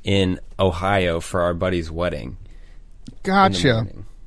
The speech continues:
Speaker 2: So apparently I just don't listen to my own show because I definitely, uh, asked you that question, Zach, when you came on the show, and I just forgot. <laughs> So
Speaker 1: And did I mention Tim Hortons and everything?
Speaker 2: I, I literally don't remember. That, that's the whole point of
Speaker 1: Oh,
Speaker 2: my
Speaker 1: okay,
Speaker 2: comment.
Speaker 1: okay.
Speaker 2: Yeah.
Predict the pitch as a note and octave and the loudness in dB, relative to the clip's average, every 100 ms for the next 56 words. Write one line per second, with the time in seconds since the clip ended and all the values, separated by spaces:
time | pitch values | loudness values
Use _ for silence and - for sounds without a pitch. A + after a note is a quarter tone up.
0 | - - G3 F#3 - A#3 B3 G#3 F3 D#3+ | -6 6 10 10 8 6 8 8 8 8
1 | D#3+ E3+ D#3+ C#3+ C#3 D3 C#3 C3 B2 B2 | 6 8 8 6 4 4 6 6 6 6
2 | B2 - C#3+ B2+ A#2 B2 - C3 B2 C3+ | 4 4 6 8 8 4 4 4 6 4
3 | C3+ A2 C3 C#3+ D3 - C3 B2 B2 A#2+ | 4 2 6 8 8 6 4 4 4 4
4 | A#2 G#2+ - - - B2+ A#2+ A#2 - C3 | 4 0 -8 -18 -2 4 6 6 8 6
5 | B2 C#3 B2+ A#2+ - C3 - B2 A2+ B2 | 6 6 6 6 6 4 4 0 4 4
6 | A#2 A#2+ A#2+ C3 C#3+ D3 D3 D3+ - D#3+ | 4 4 4 4 4 6 4 4 6 6
7 | D#3 D3 - - - - C3 C3 B2 B2 | 6 4 -4 -20 -14 0 4 4 4 0
8 | - - B2 B2 G#2 G2+ - - - - | -2 -6 -6 -4 -6 -6 -10 -14 0 2
9 | - C#4+ - A3+ - - - - B2 B2+ | 8 8 8 6 6 -2 -6 -2 4 8
10 | B2+ B2 C#3+ C#3 B2+ C3+ B2 A2 A#2 B2+ | 10 10 10 8 6 8 8 8 6 6
11 | A#2+ G#2+ F#2+ G#2 A#2 C3+ C3+ B2+ - - | 4 2 2 0 0 0 0 -6 -18 -20
12 | - - F3 E3 E3 D#3+ D3+ D#3+ D#3 D3+ | -20 -2 0 6 8 10 8 8 8 6
13 | C#3 B2+ B2+ B2 A#2+ A#2 A2 A2+ A#2 - | 6 4 2 4 4 4 4 4 2 2
14 | A#2+ - A#2 A#2+ A2+ A#2+ A2+ G#2 A#2+ G#2+ | 0 2 6 6 6 4 4 6 8 8
15 | G2+ F#2+ D2+ - - - A#2 | 8 4 2 0 -4 -6 -8